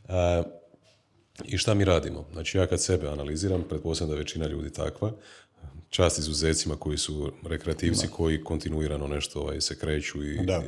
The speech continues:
Speaker 1: i svoje tijelo koriste. Ali mislim da većina ljudi je u, u ovakvom položaju u kojem smo nas dvojica
Speaker 2: Da.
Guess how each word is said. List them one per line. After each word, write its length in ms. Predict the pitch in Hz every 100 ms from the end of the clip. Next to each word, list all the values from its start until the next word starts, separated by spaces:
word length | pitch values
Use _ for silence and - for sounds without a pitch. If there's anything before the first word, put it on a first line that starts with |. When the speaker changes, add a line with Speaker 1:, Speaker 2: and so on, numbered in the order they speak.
| 85
Speaker 1:
i 140 | 85
svoje 260 | - - 85
tijelo 340 | - 92 78
koriste. 480 | - 80 92 - 107 - - - - - _
Ali 220 | 92 90 90
mislim 280 | 90 92
da 100 | 87 90
većina 360 | 104 95 98
ljudi 280 | 90 90 90
je 100 | 85
u, 120 | 82 82 82
u 100 | 95
ovakvom 360 | 90 92 92 -
položaju 380 | 87 80 82
u 40 | 78
kojem 160 | 87
smo 180 | 78 82
nas 180 | 82 80
dvojica 360 | 80 80 78 80 -
Speaker 2:
Da. 240 | 117